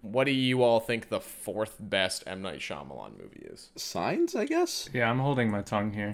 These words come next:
Speaker 1: I'm between Signs and Split.
Speaker 2: Yeah, me too.
Speaker 3: Signs it is.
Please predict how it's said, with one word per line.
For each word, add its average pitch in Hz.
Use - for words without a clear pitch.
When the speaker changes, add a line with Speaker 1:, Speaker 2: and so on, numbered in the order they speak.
Speaker 1:
I'm 202
between 208
Signs 131
and 98
Split. 87
Speaker 2:
Yeah, 120
me 113
too. -
Speaker 3:
Signs 143
it 156
is. 120